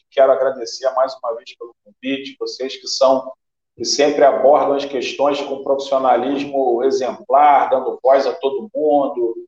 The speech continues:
é, escutando todos os lados, promovendo debates importantes, enfim. É, sempre, sempre estarei aqui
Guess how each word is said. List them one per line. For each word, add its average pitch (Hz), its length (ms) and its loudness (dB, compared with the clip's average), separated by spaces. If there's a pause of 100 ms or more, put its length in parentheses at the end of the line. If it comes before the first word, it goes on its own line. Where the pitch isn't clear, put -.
(280)
é, 127 300 6
escutando 135 760 -2
todos 139 260 -2
os 113 160 -16
lados, 131 800 4
promovendo 131 840 -2
debates 127 540 0
importantes, 139 880 -2
enfim. 120 360 -16 (440)
É, 127 300 4
sempre, 151 840 0
sempre - 380 -4
estarei 139 560 2
aqui 135 560 -4